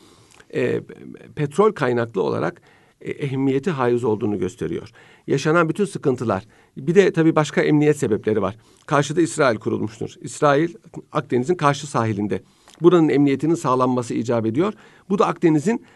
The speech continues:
ayrıca güvenli bir deniz olma mecburiyetini beraberinde getiriyor. Amerika buraya uzaktır. İngiliz üsleri vasıtasıyla ve buradaki Amerikan üsleri vasıtasıyla buranın emniyetini sağlıyor. Dolayısıyla Akdeniz'in hem petrol havzası içinde ve çevresinde olması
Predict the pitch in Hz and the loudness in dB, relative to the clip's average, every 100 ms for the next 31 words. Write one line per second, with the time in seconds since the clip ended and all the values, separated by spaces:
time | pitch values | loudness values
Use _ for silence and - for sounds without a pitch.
0 | _ _ 185 208 170 170 156 160 214 190 | _ _ 4 4 2 0 4 4 4 2
1 | 151 156 175 147 180 165 131 113 120 113 | 4 6 4 4 4 4 2 2 0 0
2 | 107 107 101 101 95 95 - - - 160 | 0 2 2 0 -2 -4 -6 -6 -2 2
3 | 185 202 180 185 143 143 - - - _ | 2 2 4 4 4 2 0 -12 -18 _
4 | - - 165 170 156 139 117 143 143 120 | -20 -2 0 2 0 -2 -2 0 2 0
5 | 110 110 110 120 170 151 156 143 135 139 | -2 -6 -6 -4 -2 -2 -2 -2 -2 0
6 | 135 170 135 113 131 127 120 123 117 123 | 0 0 -2 -4 -4 -2 -4 -6 -6 -4
7 | 113 113 110 107 107 104 110 110 101 113 | 0 0 0 0 -2 -4 -8 -8 -6 -6
8 | 175 202 - - - 156 190 202 180 - | -6 -10 -18 -12 0 2 2 0 -6 -6
9 | - _ - 165 - 170 165 175 - 220 | -18 _ -6 -4 0 0 0 -2 0 -2
10 | 220 _ _ _ _ _ - 151 147 208 | -2 _ _ _ _ _ -2 -2 2 2
11 | 147 131 131 - 147 - _ _ _ _ | 2 0 -2 -2 -4 -4 _ _ _ _
12 | _ - - 170 220 330 - - 147 120 | _ -10 -8 -2 2 2 2 0 0 0
13 | 110 104 95 95 90 98 240 254 | 0 -2 0 0 -2 -4 -6 -6